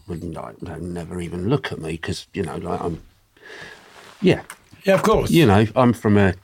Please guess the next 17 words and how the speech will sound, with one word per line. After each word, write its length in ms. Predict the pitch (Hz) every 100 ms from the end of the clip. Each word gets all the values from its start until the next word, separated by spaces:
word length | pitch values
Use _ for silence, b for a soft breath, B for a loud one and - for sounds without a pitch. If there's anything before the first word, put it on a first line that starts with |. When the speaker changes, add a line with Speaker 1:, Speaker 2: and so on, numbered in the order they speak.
| -
Speaker 1:
council 400 | 123 117 - 113
estate 680 | - - 117 110 110 110 -
and, 500 | 107 110 110 110 98
uh, 440 | 110 104 104 104 92 _ b b b b b b b -
and, 240 | 117 120 - -
you 140 | 160 135
know, 260 | 110 110
I, 80 | 120 - - -
I 100 | 127
guess 320 | - 156 -
I 60 | 127
didn't 280 | - 113 -
fit 220 | - -
into 720 | 117 113 107 - 123 110 107 98 -
what 200 | 117 -
a 220 | 104 98 - _ _ _ -
hair, 280 | - 113